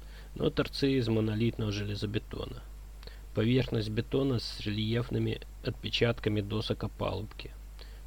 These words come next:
тёмно-серо-зелёная, покрытая грязью или шайником, с местами осыпавшимся защитным слоем бетона и обнажившейся, проржавевшей насквозь арматурой. Таких заброшенных конструкций,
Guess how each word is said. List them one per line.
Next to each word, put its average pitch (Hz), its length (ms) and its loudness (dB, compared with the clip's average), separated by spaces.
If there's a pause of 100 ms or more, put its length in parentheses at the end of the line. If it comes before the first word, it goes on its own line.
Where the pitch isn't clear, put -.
(120)
тёмно-серо-зелёная, 107 1200 2 (300)
покрытая 113 480 0
грязью 107 600 -2
или 98 140 -4
шайником, 98 640 2 (1160)
с - 120 -2
местами 120 520 4
осыпавшимся 104 800 2
защитным 104 760 0
слоем 110 380 4
бетона 123 540 4 (360)
и 110 80 2
обнажившейся, 107 1000 2 (100)
проржавевшей 104 760 2
насквозь 104 500 -2
арматурой. 104 600 -2 (2250)
Таких 127 320 -4
заброшенных 117 680 6
конструкций, - 760 0